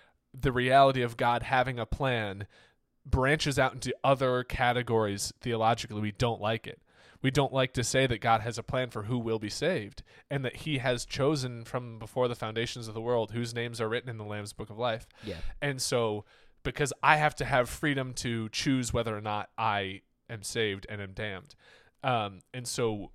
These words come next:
Speaker 1: there's this selective sovereignty, I think, that's pretty popular in American Christianity, where we like God to be in control and sovereign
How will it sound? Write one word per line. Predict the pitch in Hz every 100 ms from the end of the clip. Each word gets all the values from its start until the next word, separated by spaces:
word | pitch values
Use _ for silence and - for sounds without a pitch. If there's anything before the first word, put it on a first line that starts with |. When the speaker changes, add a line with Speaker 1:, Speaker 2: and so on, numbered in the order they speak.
| - -
Speaker 1:
there's | 127 113
this | 113 -
selective | - 113 139 - 120
sovereignty, | - 113 101 - 98 95
I | 107
think, | 104
that's | 107 -
pretty | - 113 101
popular | - 107 117 104 101
in | 98
American | 98 101 101 101
Christianity, | 98 101 - 113 113 98 95 - - -
where | 120
we | 104 98
like | 107 123 -
God | 131 117 113
to | 113
be | 113
in | 107
control | 107 101 131 117 107
and | 113
sovereign | 127 120 120 107